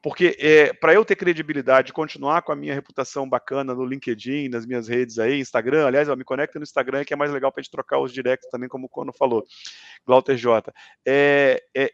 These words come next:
eu tenho que fazer o walk the talk, né? Eu tenho que fazer o que eu tô falando, né? E falar sobre o que eu estou fazendo, que aí fica muito mais in-,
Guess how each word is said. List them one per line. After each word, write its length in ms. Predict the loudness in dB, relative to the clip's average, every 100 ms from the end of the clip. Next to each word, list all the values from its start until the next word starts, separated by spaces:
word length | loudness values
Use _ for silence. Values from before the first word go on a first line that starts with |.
| -6
eu 100 | -4
tenho 240 | -2 -2
que 60 | -2
fazer 220 | 0 4
o 80 | 6
walk 220 | 6 4
the 120 | -6
talk, 360 | -2 -2 -4 -12
né? 140 | -4 -2
Eu 80 |
tenho 240 | 0 -4 -4
que 260 | -4 -4 -4 _ _ _ _
fazer 280 | 2 4 4
o 60 |
que 60 | 2
eu 60 | -2
tô 120 | 0
falando, 640 | 4 4 4 0 -4 -10 -12 _ _
né? 260 | -2 -2 -2 _ _ -18
E 40 |
falar 440 | 2 6 8 6 2
sobre 280 | 0 -2 0
o 20 |
que 60 |
eu 40 | -6
estou 200 | -6 -4
fazendo, 420 | -4 -4 -6 -4
que 80 | -4
aí 80 | -4
fica 180 | -6
muito 240 | -8 -8 -4
mais 200 | -4
in-, 80 | -4